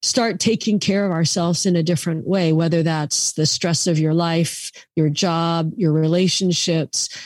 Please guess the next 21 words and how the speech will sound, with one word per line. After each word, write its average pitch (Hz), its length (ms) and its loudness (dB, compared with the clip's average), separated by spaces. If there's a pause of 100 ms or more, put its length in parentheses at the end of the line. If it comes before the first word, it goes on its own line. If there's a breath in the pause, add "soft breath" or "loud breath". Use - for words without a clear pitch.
(300 loud breath)
the 175 100 2
food 240 320 2
you're 190 220 2
eating, 160 540 0 (580)
the 165 580 0
exercise 170 600 -2
you're 175 100 0
doing, 175 280 0 (160)
all 233 420 2
of 220 80 2
these 190 180 0
things, 180 280 0
your 208 200 2
stress - 500 -2
level, 170 300 2
I 165 120 0
think, 185 260 0
is 175 140 2
a 160 120 4
huge 190 640 2
part 190 500 -2